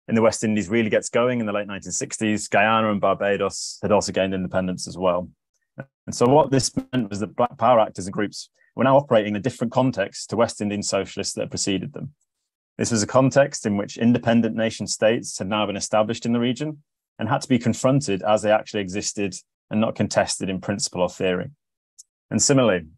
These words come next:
the political economy of capitalist imperialism and now neocolonialism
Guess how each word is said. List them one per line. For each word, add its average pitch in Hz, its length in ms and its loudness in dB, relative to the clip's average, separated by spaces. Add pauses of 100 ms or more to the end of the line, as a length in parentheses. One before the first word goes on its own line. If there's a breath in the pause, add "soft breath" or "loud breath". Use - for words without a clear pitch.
the 98 160 -6
political 139 380 2
economy 135 460 2
of - 80 -6
capitalist - 520 -4
imperialism 127 840 2
and 98 140 -4
now 101 220 2
neocolonialism 101 840 -2